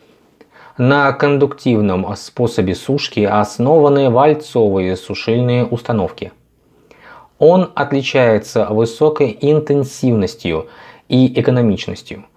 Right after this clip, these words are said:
На один килограмм испаренной влаги затрачивается всего одна целая три десятых, одна целая четыре десятых килограмма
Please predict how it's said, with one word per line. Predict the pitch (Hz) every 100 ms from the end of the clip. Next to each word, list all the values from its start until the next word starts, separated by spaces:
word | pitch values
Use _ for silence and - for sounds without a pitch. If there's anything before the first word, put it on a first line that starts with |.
| _ _
На | 120 120 123
один | 120 131
килограмм | 120 117 113 117 113 110 101
испаренной | 120 - 120 117 110 95
влаги | 87 98 131 110 78 - - _
затрачивается | 120 113 - 135 147 139 143 135 -
всего | 131 - 131 135 127
одна | 135 135 135
целая | 127 127 110 95 92
три | - 147
десятых, | 139 - 131 123 120 - - -
одна | 120 117 120 117
целая | - 131 123 117 113
четыре | 113 120 - 117 104 90
десятых | - - 131 139 -
килограмма | - 110 95 95 90 90